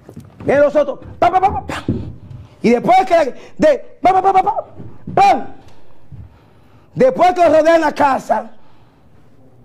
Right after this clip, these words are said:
Yo he visto eso en películas. Aquí va unos policías a buscar unos secuestrados. ¿Dónde es que están? ¡Pam, pam, pam, pam! Porque no hay preparación. Ahora, yo espero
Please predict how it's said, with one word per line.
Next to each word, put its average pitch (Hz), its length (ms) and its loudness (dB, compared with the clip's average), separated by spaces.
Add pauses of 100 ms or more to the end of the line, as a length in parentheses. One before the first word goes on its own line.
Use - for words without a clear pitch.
(2250)
Yo 294 120 2
he - 20 0
visto 302 160 -2
eso 269 120 0
en 262 100 -6
películas. 302 580 -2 (800)
Aquí 302 300 2
va 359 140 4
unos 381 160 4
policías 381 680 4 (220)
a 330 220 4
buscar 339 340 4
unos 381 140 2
secuestrados. 370 420 0 (160)
¿Dónde 427 360 2
es - 20 -4
que 392 140 2
están? 370 360 0 (260)
¡Pam, 453 240 4
pam, 466 260 4
pam, 453 220 4
pam! 427 280 4 (760)
Porque 262 180 2
no 285 40 2
hay 294 80 0
preparación. 302 920 0 (440)
Ahora, 220 180 2
yo 247 140 2
espero 277 560 0